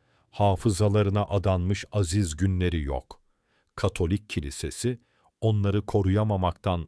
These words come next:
utanç duyarak unutmayı tercih etti. Viking sagaları onları sadece dipnot olarak hatırlar. İsimleri olmayan ev köleleri ama kemikleri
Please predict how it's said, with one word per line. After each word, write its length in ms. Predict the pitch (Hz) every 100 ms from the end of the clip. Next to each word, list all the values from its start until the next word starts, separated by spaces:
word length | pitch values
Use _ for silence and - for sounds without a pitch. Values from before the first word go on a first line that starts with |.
| _
utanç 520 | 101 - 110 104 -
duyarak 500 | 85 71 71 87 - _ _ _
unutmayı 560 | 104 98 - 90 87 76
tercih 520 | 85 71 65 - 71
etti. 340 | 73 _ - - _ _ _ _ _ _ _ _ -
Viking 520 | 80 107 - 131 104
sagaları 680 | - 98 95 87 85 131 127 _ _ _
onları 380 | 107 104 101 101
sadece 680 | - 120 113 95 90 87 76
dipnot 460 | 107 - 82 -
olarak 420 | 85 71 65 - -
hatırlar. 580 | - 78 69 64 - _ _ _ _
İsimleri 500 | 117 - 107 95 95
olmayan 760 | 98 104 110 82 71 78 101 101 _ _ _
ev 260 | 107 107 82
köleleri 680 | - 90 73 69 71 69 - _ _ _
ama 260 | - 85 73
kemikleri 720 | - 101 87 - 87 95 110